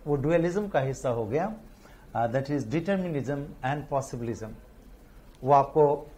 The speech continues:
uh, German geographer और आपके, uh, French geographer का बीच का area हुआ। उसके बाद देखिएगा, जो अमेरिकन ज्योग्राफर इधर आएंगे तो quantitative revolution आएगा,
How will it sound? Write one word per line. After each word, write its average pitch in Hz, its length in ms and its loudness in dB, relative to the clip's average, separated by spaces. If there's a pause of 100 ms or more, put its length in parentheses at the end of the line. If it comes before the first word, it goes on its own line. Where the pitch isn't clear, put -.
(120)
uh, 117 160 -4 (200)
German 160 340 2
geographer 170 500 0
और 123 200 0
आपके, 165 380 -4 (400)
uh, 110 180 0
French 160 360 -4
geographer 120 440 -4
का 107 220 -6
बीच 110 280 -6
का 123 120 -4
area 117 260 -2
हुआ। 127 200 -14 (760)
उसके 160 180 -2
बाद 202 200 4
देखिएगा, 185 640 2 (160)
जो 180 500 0
अमेरिकन 220 460 2
ज्योग्राफर 160 500 2
इधर 135 240 2
आएंगे 117 340 -2 (420)
तो 175 60 2
quantitative 196 720 0
revolution 120 560 -2
आएगा, 107 320 -10